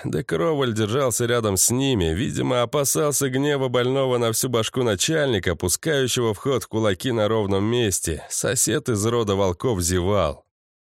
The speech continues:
Я просмотрел тот момент, когда, словно исходящий из зрачка небесного спутника планеты, красный огненный ревущий луч упал сверху.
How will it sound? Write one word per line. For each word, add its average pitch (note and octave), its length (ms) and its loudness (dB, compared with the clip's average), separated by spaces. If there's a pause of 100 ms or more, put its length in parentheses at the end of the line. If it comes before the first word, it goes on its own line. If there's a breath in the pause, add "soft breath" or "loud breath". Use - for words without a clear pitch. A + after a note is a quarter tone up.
(180)
Я A#2 300 0
просмотрел C#3 800 -2
тот A2 280 -4
момент, G#2 560 0
когда, B2 360 -2
словно C3+ 460 0
исходящий B2 680 0
из A2 80 0
зрачка G2+ 500 0
небесного A#2 640 0
спутника A#2+ 600 -2
планеты, A2 680 0
красный B2+ 640 0
огненный A#2+ 480 0
ревущий B2 460 0
луч B2 360 0
упал A2 320 2
сверху. A2+ 880 -2